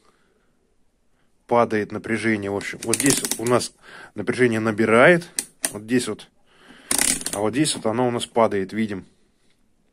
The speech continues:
Четырнадцать там. Вот можно более поточнее. Ноль ноль четыре, сейчас ноль ноль три будет, ноль ноль два будет, ноль ноль один будет. Это говорит о том,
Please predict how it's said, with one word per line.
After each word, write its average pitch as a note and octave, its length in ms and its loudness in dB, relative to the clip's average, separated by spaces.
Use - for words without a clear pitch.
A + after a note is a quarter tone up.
Четырнадцать C#3+ 560 -6
там. G2+ 200 -8
Вот G2 160 -10
можно G#2 260 -10
более G2+ 280 -4
поточнее. - 640 -10
Ноль G2 160 -10
ноль G2 120 -10
четыре, E3+ 520 -2
сейчас G#2+ 220 -8
ноль A2 220 -6
ноль G#2 200 -6
три D3 260 -6
будет, B2+ 380 -2
ноль A2 220 -8
ноль G#2+ 240 -6
два B2+ 280 0
будет, A#2+ 400 -2
ноль G#2 180 -6
ноль G#2+ 160 -2
один G#2 320 -2
будет. F#2+ 340 -10
Это D#3+ 240 -2
говорит A#2 440 0
о B2 60 -12
том, F#3 320 2